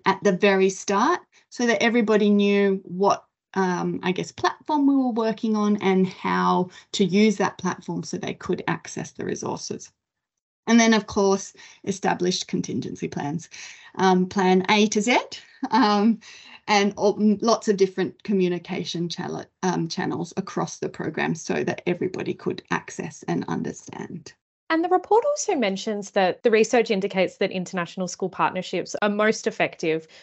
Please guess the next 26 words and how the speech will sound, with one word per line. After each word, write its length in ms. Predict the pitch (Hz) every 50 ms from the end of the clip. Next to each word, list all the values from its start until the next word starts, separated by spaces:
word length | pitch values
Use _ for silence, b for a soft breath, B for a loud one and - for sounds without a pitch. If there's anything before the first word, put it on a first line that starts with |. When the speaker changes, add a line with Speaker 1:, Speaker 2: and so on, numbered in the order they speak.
| B B
Speaker 2:
when 140 | 190 185 180
they're 120 | 185 -
integrated 520 | - 190 190 - 208 - 196 180 180 -
into 320 | - - 185 180 165 - 180
the 80 | 180
curriculum 580 | 175 - - 160 170 170 - 185 165 160 165 180
rather 260 | 185 170 170 170 185
than 180 | 185 202 208 214
being 220 | 208 202 190 185
seen 260 | 180 - 180 175 170
as 140 | 170 165 -
an 120 | 175 165 -
extracurricular 960 | - 170 - - - - 170 - - 175 165 165 - 180 165 160 165 165 -
offering. 680 | - 160 165 - - 190 170 - 82 - - 240 247 247 B B B B B B B B _ _
Emmeline, 400 | - 320 320 349 349 349 349 349
in 180 | - 330 320 320
what 180 | 349 392 403 -
ways 320 | 494 494 466 466 - - -
does 240 | - 302 262 262
this 200 | - 226 214 214
program 460 | - - 254 233 233 226 208 202 190 170
link 240 | 185 185 - -
to 100 | - -
the 100 | - 196
Australian 420 | 185 180 - - 180 180 180 175 170
curriculum? 580 | - - 165 165 - - 262 247 - - -